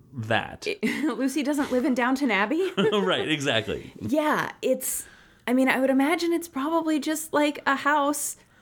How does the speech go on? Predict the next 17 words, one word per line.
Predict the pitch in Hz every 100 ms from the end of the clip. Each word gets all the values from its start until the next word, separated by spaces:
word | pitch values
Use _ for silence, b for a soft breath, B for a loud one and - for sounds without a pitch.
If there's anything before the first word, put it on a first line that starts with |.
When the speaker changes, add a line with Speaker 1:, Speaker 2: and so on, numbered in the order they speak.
| b b
Speaker 2:
in | - 247
a | 277
suburb, | 277 285 247 247 262 254 269 - _ - -
like | 214 214
any | 240 262 262
other | 269 269 247 -
house | - 208 214 -
that | -
was | 202
built | 175 202 208 -
sometime | 208 208 202 202 208 202
probably | 196 202 208 214
from, | 214 220 208 208
like, | 202 196 - -
the | 196
fifties | - 202 202 226 220
on. | 202 196 220 262 269